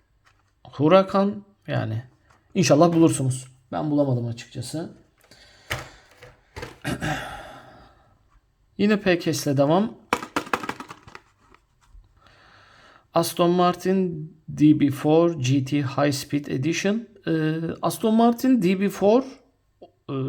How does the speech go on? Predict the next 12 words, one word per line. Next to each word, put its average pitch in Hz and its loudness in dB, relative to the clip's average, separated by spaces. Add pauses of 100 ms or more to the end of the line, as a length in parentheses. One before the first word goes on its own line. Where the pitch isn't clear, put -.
gerçi 139 0
olan 131 0
bir 180 4
araç, 190 0
klasik 127 -4
bir 185 -2
model. 190 0 (680)
Ancak 240 4
bu 269 0 (100)
Hot 233 0
Wheels 175 2
tasarımcılarıyla, 190 0